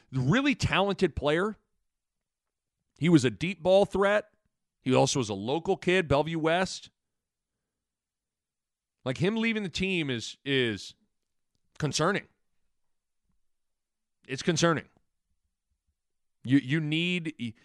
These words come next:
Nebraska needs somebody with some great vertical speed, and Xavier Betts is the best guy in the roster at th-, with that. So him leaving the team, and then it sounds pretty bleak that he's gonna come back, that's not good.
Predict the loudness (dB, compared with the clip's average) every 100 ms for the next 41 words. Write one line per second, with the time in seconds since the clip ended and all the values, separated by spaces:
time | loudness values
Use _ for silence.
0 | _ _ -8 -2 0 0 -2 -2 -2 -4
1 | -6 -6 -8 -12 _ -8 0 2 4 4
2 | 4 4 2 0 -4 0 4 4 4 4
3 | 4 4 0 -2 -4 -2 0 0 -2 -6
4 | _ _ _ _ _ _ _ _ _ -4
5 | 0 0 -2 -10 _ _ _ -2 0 2
6 | 4 2 0 -6 -4 -2 -2 0 0 0
7 | 2 2 4 4 2 0 -10 -12 -8 -8
8 | -8 -16 _ _ _ _ _ _ _ _
9 | _ _ _ _ _ _ -6 -2 2 2
10 | 2 0 -2 -4 -4 -2 -2 -2 -2 -4
11 | -4 -4 -4 -2 0 0 -2 _ _ _
12 | _ -4 2 2 2 -2 -2 -2 -2 -2
13 | -4 -4 -4 -4 -6 -14 _ _ _ _
14 | -2 2 2 4 2